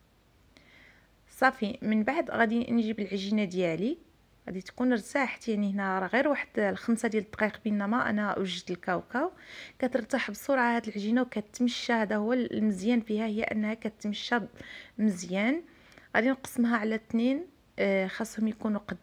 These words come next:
قد. من بعد غادي نعطيها الشكل كيف ما كنديروا للشباكيه، يعني غادي نسرحها شويه بالميدلاك ونطويها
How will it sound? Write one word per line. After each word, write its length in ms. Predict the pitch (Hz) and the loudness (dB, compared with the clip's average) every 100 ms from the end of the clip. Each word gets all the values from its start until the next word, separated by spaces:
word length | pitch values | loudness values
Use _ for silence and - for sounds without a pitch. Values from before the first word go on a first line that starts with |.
| - | -4
قد. 200 | - 269 | -2 2
من 120 | 254 233 | 2 4
بعد 220 | 277 262 | 2 2
غادي 180 | 226 220 | -2 -2
نعطيها 520 | 208 - 214 226 285 - - - - - | -4 0 2 2 -2 -10 -18 -18 -8 0
الشكل 1040 | 214 208 202 196 196 190 - 254 262 262 - - | 2 2 0 0 -2 -2 -4 -2 -2 -2 -6 -8
كيف 200 | 254 247 | -4 2
ما 160 | 247 | 2
كنديروا 480 | 247 247 226 220 240 | 2 0 0 2 0
للشباكيه، 720 | 240 - 208 - 226 - 190 | -2 -4 -8 -2 -2 -2 -2
يعني 280 | 180 - 196 | -2 -2 -6
غادي 380 | 196 196 202 196 - - | -4 -2 -2 -4 -10 -10
نسرحها 480 | 214 - 254 - 220 | -6 0 0 0 -6
شويه 260 | - - 214 | -6 -4 -2
بالميدلاك 600 | 214 214 196 247 262 247 | 0 0 0 0 0 -4
ونطويها 580 | 226 202 202 196 254 | -4 -2 -4 0 -2